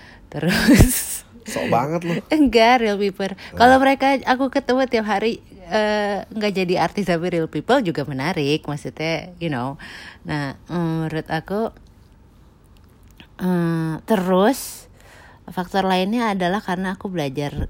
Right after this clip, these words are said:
Speaker 1: komunikasi, aku belajar terpaan media. So, f-, eh, untuk aku yang, eh, apa, eh, yang ada di media itu, eh,
Speaker 2: Fake.
Speaker 1: bullshit semua aja sih.
Speaker 2: Fake ya?
Speaker 1: Iya,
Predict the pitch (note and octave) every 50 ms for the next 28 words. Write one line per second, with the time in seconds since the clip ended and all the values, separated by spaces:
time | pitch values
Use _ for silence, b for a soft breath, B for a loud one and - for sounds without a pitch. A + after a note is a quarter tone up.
0 | - - - D3+ D3 D3+ D3+ D3+ D3 D3+ D3+ D#3 - - D3+ C#3 C#3+ - - D#3+
1 | D#3 D#3 C#3 C3 C#3+ C#3 D3 - C3 B2+ - - - - - - C#3 C#3 C3+ C3+
2 | C3 C3+ C3+ C3 C3 - B B B B B B B - - D3+ D3 C#3+ C#3 C#3
3 | - - - - - - - _ _ _ _ - D#3 D3+ C#3+ C#3+ C#3 - D3+ D3+
4 | D3 D3 C#3 - _ - - D3 C#3 - - - - C#3+ C#3 _ - - F3+ F#3
5 | F#3 F3+ F3+ E3 D#3+ D3 D3 D3 D3 D3 D3 B B B B B B B B B
6 | B - - D3+ D3 D3 C#3+ C#3+ C#3+ C#3+ C#3+ C#3 C#3 C#3 C#3+ C#3+ - - - D#3+
7 | D3+ - - F3+ G3+ A#3 A3 B B B B B B _ _ _ _ b b b
8 | b b b b b b b b _ - - - - D#3+ D#3 D3+ D3 D3 C#3+ C#3+
9 | C#3+ C#3+ C3 A2+ A2 C3+ B B B B B B B B B F#3+ F3+ E3+ D#3 C#3
10 | - - C#3+ D3 D3 D3 D#3 D3+ C#3 D#3 D3 C#3 D3 C#3+ C#3+ C3+ C3+ C#3+ C#3 C3
11 | C#3 C#3+ C#3+ - - E3 E3+ E3+ E3 D#3+ - - - D#3 D3+ C#3+ C#3+ D#3 C#3+ B2+
12 | - - D3+ D#3 D#3 D3+ D3 - - D3+ - - - D3+ D3+ C#3+ C3+ C3+ C#3 C#3+
13 | C3+ C#3 C3 - - C#3+ C#3 C3 - - - - - D#3 C3 - - G2+ G#2+ A2+
14 | A#2+ - - E3 D#3+ D3 C3+ C3+